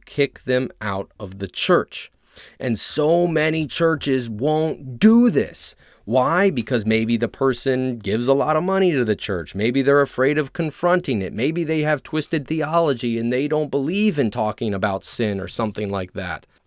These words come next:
Church discipline is a doctrine that we as a church must exercise in, and it was made so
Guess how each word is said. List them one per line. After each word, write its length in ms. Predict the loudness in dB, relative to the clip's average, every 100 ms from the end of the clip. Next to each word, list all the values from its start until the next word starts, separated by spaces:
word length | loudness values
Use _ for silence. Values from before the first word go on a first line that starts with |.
| _ -2
Church 420 | 4 4 4 -8 -2
discipline 640 | -2 0 -4 -2 -2 -2
is 200 | -2 -4
a 100 | -4
doctrine 600 | -4 -4 -6 -6 -4 -2
that 180 | -4 -6
we 420 | -6 -4 -2 -2
as 220 | -4 -2
a 80 | -4
church 420 | -4 -2 -2 -2 -6
must 440 | -4 -2 -2 -4 -4
exercise 760 | -4 -4 -6 -6 -4 -4 -4
in, 200 | -6 -8 -10 -18 -4
and 160 | 2
it 80 | 4
was 180 | 2 2
made 380 | 2 4 2 0
so 640 | -4 -4 -2 0 2 0